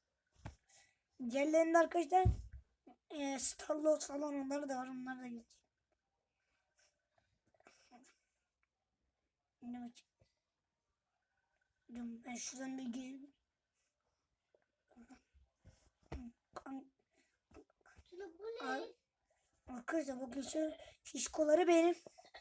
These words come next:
Speaker 1: Hemencik dövmem gerekiyor. Öldürmem gerekiyor. Hadi Spider-Man. Hadi be Örümcek Adam. Spider-Man.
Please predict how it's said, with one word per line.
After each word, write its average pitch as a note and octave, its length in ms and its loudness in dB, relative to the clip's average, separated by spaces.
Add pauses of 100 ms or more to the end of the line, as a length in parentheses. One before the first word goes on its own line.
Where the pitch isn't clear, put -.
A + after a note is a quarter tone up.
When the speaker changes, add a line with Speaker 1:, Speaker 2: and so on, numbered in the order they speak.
(140)
Speaker 1:
Hemencik C4+ 600 -2
dövmem C#4 340 0
gerekiyor. B3 380 -6
Öldürmem D4 280 0
gerekiyor. - 400 -10
Hadi D4 200 2
Spider-Man. D4+ 680 8 (440)
Hadi C#4+ 200 -4
be D4+ 140 8
Örümcek C#4 300 2
Adam. C#4+ 280 0 (480)
Spider-Man. C#4+ 560 -4